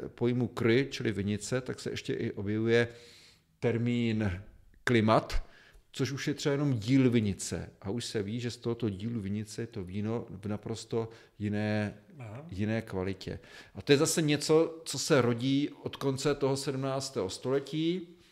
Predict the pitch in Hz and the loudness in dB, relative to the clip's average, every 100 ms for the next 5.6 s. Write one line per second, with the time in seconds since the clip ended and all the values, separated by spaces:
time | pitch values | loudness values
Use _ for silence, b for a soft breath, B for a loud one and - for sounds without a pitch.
0 | b b 117 143 131 - 131 135 131 127 | b b -4 -2 -4 -2 -2 0 -2 -2
1 | 123 113 123 127 123 110 120 117 120 110 | 0 0 -2 -6 -6 -4 -2 -2 -4 -6
2 | 110 - 113 - 117 123 120 120 - 127 | -10 -10 -12 -10 -10 -8 -8 -10 -8 -10
3 | - 127 127 131 135 B B B - 120 | -6 -8 -6 -10 -10 B B B -6 -2
4 | 123 117 117 - 117 120 117 113 113 - | 0 0 -2 0 2 4 2 -2 -10 -10
5 | 110 110 107 110 110 | -6 -4 -4 -6 -6